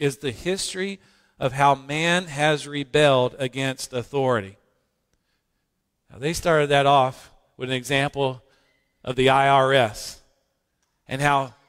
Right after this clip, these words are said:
very few of us just love submitting to the I R S's authority. Now, we do, but most of us don't love that. Maybe that wasn't exactly, they talked about the I R S, but I added in 'cause I know most people don't love submitting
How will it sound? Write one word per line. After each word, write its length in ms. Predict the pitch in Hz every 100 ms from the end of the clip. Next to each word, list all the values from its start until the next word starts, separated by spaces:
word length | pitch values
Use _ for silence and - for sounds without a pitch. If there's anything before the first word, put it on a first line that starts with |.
| _ _ _ _
very 340 | 143 220 269
few 480 | 220 - 226 240 214
of 160 | 165 156
us 180 | 151 147
just 320 | 185 160 -
love 640 | 151 165 196 214 175 160
submitting 580 | - 180 175 190 160 143
to 100 | 147
the 80 | 139
I 160 | 135
R 160 | 147 151
S's 320 | 156 - 156
authority. 520 | 160 196 190 165 117 - _ _ _ _ _ _ _ _ _ _
Now, 100 | 135
we 140 | 131 131
do, 360 | 233 208 151
but 320 | 139 131 - _ _ _ _ _ _ _
most 300 | 143 175 175
of 120 | 175
us 120 | 156
don't 280 | - 151 135
love 540 | 127 147 151 123 120 -
that. 340 | 123 110 95 -
Maybe 200 | 123 117
that 120 | 113
wasn't 180 | 123 107
exactly, 420 | 101 123 110 104
they 120 | 120
talked 220 | - 107
about 80 | 113
the 80 | 104
I 40 |
R 100 | 98
S, 140 | 120 -
but 180 | 117 120 - _ _ _ -
I 160 | 156
added 200 | 139 127
in 160 | 123 120
'cause 180 | 131 120
I 100 | 135
know 160 | 127
most 280 | 113 135 127
people 180 | 120 120
don't 100 | 104
love 280 | 127 117 123
submitting 520 | 127 127 123 110